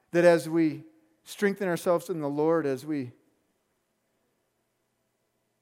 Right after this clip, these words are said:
focus on right relationship, that part of it is meditating on his goodness. We focus on what he's done instead of what he hasn't done. We focus on his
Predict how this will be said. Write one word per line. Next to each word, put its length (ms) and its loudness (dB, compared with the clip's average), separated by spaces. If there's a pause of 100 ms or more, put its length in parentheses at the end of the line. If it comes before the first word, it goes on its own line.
(180)
focus 440 -2
on 140 -8
right 180 -2
relationship, 680 -6
that 100 -14
part 240 -8
of 80 -6
it 100 -6
is 120 -12
meditating 580 -8
on 120 -10
his 140 -16
goodness. 540 -12 (1400)
We 100 -2
focus 420 -4
on 100 -8
what 140 -4
he's 240 -8
done 260 -4
instead 240 -10
of 80 -8
what 140 -6
he 140 -10
hasn't 380 -10
done. 220 -14 (1300)
We 80 -6
focus 380 -4
on 120 -6
his 280 -10